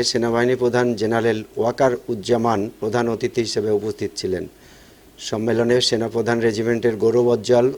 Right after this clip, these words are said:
ঐতিহ্য ও দেশমাতৃকার সেবায় অবদানের কথা তুলে ধরেন। তিনি বলেন, আধুনিক ও যুগোপযোগী প্রশিক্ষণের মাধ্যমে সক্ষমতা অর্জন করে একবিংশ শতাব্দীর কঠিন চ্যালেঞ্জ মোকাবিলায়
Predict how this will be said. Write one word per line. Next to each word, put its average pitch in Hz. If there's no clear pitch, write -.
ঐতিহ্য 107
ও 107
দেশমাতৃকার 131
সেবায় 120
অবদানের 120
কথা 127
তুলে 117
ধরেন। 87
তিনি 113
বলেন, 117
আধুনিক 120
ও 110
যুগোপযোগী 127
প্রশিক্ষণের 127
মাধ্যমে 120
সক্ষমতা 156
অর্জন 127
করে 120
একবিংশ 143
শতাব্দীর 123
কঠিন 143
চ্যালেঞ্জ 123
মোকাবিলায় 127